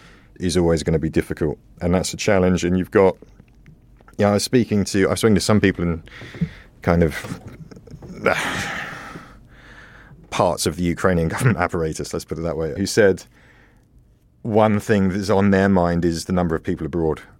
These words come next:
and how they'd quite like to see people coming back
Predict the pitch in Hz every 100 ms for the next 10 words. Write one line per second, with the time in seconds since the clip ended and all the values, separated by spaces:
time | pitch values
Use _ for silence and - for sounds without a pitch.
0 | - 90 85 82 78 - 85 80 78 -
1 | - - 82 80 - - 92 85 82 76
2 | - - 80 - 78 78 - 80 76 82
3 | 80 -